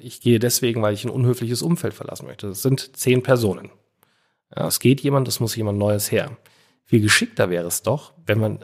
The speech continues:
eine Arbeitsatmosphäre schafft oder generell eine Atmosphäre des Zusammenlebens und Wirkens und Arbeitens, in dem sich jeder wohlfühlt, jeder gesehen fühlt, jeder ernst genommen fühlt, sich jeder traut mitzuteilen. Und das ist letztlich auch gutes Benehmen, ja.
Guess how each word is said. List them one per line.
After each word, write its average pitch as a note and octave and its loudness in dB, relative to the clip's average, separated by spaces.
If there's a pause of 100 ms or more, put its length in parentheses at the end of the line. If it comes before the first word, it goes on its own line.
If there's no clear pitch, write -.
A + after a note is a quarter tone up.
eine G2 -4
Arbeitsatmosphäre B2+ 0
schafft - -4
oder G2 -2
generell B2+ 2
eine A2+ -4
Atmosphäre A#2 -2
des - -6 (680)
Zusammenlebens G#2+ 0
und F2+ -6
Wirkens B2+ -2
und G#2 -8
Arbeitens, A#2+ -2 (640)
in G#2+ 2
dem A#2 8
sich G#2+ -2
jeder A#2 6
wohlfühlt, C#3 2
jeder F#2 2
gesehen G#2+ 2
fühlt, A2+ 0
jeder - -8
ernst C3 0
genommen A2 0
fühlt, G#2 -4 (280)
sich - -20
jeder G2+ 4
traut - -4
mitzuteilen. C#3 0
Und A2 -4
das C#3+ -6
ist C#3+ -10
letztlich C3+ -6
auch - -4
gutes B2+ -6
Benehmen, G2 -6
ja. G#2+ -10